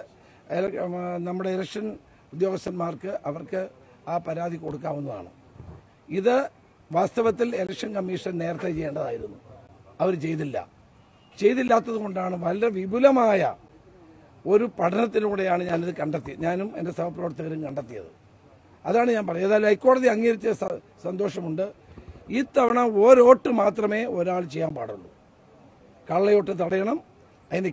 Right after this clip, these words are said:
ക്യാമറകൾ വെക്കണം, അതോടൊപ്പം തന്നെ കേന്ദ്രസേനയെ വി-, വിന്യസിക്കണമെങ്കിൽ പ്രധാനപ്പെട്ട സ്ഥലങ്ങളിൽ അത് വിന്യസിപ്പിക്കണം. അങ്ങനെ കള്ളയോ-, പിന്നെ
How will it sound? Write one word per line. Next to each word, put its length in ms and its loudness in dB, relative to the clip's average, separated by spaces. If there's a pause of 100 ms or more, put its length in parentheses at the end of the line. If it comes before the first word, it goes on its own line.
ക്യാമറകൾ 580 4
വെക്കണം, 320 -4 (520)
അതോടൊപ്പം 460 0
തന്നെ 220 -2 (480)
കേന്ദ്രസേനയെ 680 0
വി-, 120 -8 (320)
വിന്യസിക്കണമെങ്കിൽ 800 -2
പ്രധാനപ്പെട്ട 520 -4 (300)
സ്ഥലങ്ങളിൽ 420 -6 (440)
അത് 180 -2
വിന്യസിപ്പിക്കണം. 680 -4 (680)
അങ്ങനെ 320 -2 (120)
കള്ളയോ-, 600 2 (240)
പിന്നെ 240 2